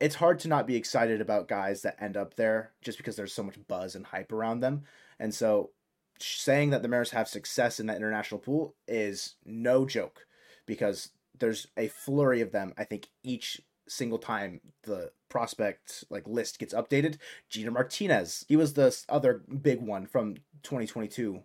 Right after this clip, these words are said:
He's gonna be shooting up the boards, I'd say, as well. He had a fantastic D S L. So if he trans-, his, his, if his game translates and his success translates to pro ball in the States, he's also just gonna keep climbing that ladder.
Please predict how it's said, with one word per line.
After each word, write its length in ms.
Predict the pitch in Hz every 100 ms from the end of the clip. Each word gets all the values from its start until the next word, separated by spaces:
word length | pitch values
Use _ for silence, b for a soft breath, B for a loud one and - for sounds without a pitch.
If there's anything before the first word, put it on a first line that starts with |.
| _
He's 240 | - 143
gonna 160 | 147 127
be 100 | 107
shooting 420 | - - 131 117
up 120 | 104
the 80 | 110
boards, 320 | 101 101 95
I'd 120 | 95
say, 160 | - 98
as 120 | 92
well. 120 | 90
He 60 | 98
had 100 | 101
a 40 |
fantastic 840 | 90 127 101 92 - 117 - 120 -
D 120 | 110
S 180 | 107 -
L. 280 | 98 95 - b b _
So 300 | 110 98 - b b b _
if 180 | 120 -
he 100 | 135
trans-, 340 | - 123 117 -
his, 180 | 139 127 -
his, 220 | 139 113 -
if 100 | 135
his 140 | 123
game 240 | 135 143
translates 520 | 147 147 127 123 127 117
and 80 |
his 120 | 110 -
success 320 | 107 127 113
translates 540 | - 110 107 110 107
to 400 | - 117 107 101 - _
pro 220 | - 117
ball 240 | 113 110 110
in 80 |
the 40 | 101
States, 540 | - 131 170 - - - _ -
he's 220 | 117 110
also 320 | - 113 -
just 180 | 98 -
gonna 160 | - 92
keep 240 | - 104
climbing 300 | - 92 87
that 160 | 80 -
ladder. 320 | 76 -